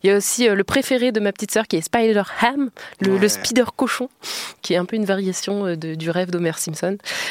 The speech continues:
Speaker 1: Euh, et le scénario du film est vra-, vraiment, je sais pas, déjanté, réjouissant. J'ai trouvé ça vraiment intéressant parce que maintenant, on a vu tellement de films de super-héros qu'on commence vraiment à être fatigué. Et là, j'ai, j'ai été surprise, quoi.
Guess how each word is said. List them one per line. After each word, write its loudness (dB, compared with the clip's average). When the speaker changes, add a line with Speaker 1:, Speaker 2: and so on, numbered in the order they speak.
Speaker 1:
Euh, 2
et 6
le 4
scénario 4
du -2
film 0
est 2
vra-, -6
vraiment, 2
je 0
sais -2
pas, 2
déjanté, 0
réjouissant. 2
J'ai 0
trouvé -4
ça -2
vraiment 2
intéressant 2
parce 0
que 2
maintenant, 2
on 4
a 4
vu -4
tellement 4
de -6
films 2
de 2
super-héros 2
qu'on -4
commence -2
vraiment 2
à 4
être -2
fatigué. 0
Et 2
là, 4
j'ai, 2
j'ai 2
été 0
surprise, -4
quoi. -2